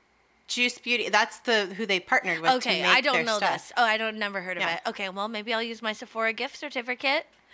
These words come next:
Speaker 1: There you go.
Speaker 2: And I'll get
Speaker 1: They
Speaker 2: some,
Speaker 1: make
Speaker 2: some Goop juice, and I'm gonna be all goopy. <laughs>
Speaker 1: You're gonna be super goopy.
Speaker 2: <laughs> Soup scoops.
Speaker 1: Soup scoops.
Speaker 2: Mm,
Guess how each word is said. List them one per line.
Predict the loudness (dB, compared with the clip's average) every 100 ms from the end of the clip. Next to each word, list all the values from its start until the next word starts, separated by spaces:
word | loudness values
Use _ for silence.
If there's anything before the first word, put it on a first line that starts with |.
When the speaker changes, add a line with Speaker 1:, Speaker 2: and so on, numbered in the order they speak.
| -10 -10 -14 _ _ _
Speaker 1:
There | -4
you | 2
go. | 2 2 -6 _ _ _
Speaker 2:
And | 2 6
I'll | 6 6
get | 4
Speaker 1:
They | 4
Speaker 2:
some, | 4
Speaker 1:
make | 2 2 _ -16
Speaker 2:
some | -2 0 0
Goop | 0 2 2 0
juice, | 2 4 2 -4 -16 _ -20 -20 -2
and | 4 6
I'm | 4 2
gonna | 0 2
be | 2 6
all | 8 8 4 0
goopy. | -2 0 4 4 4 -2 -6
<laughs> | -6 -10 -14 -4
Speaker 1:
You're | 0
gonna | 2 2
be | 2
super | 0 0 2
goopy. | 4 4 6 4 6 2 2 0 -2
Speaker 2:
<laughs> | -4 -8 -10 -20 -16
Soup | -4 -4 -4
scoops. | 0 2 2 0 -18 -18 _ -20 -12
Speaker 1:
Soup | -8 -6 -8
scoops. | -6 -6 -6 -10 -14 _ -20
Speaker 2:
Mm, | -14 -14 -14 -18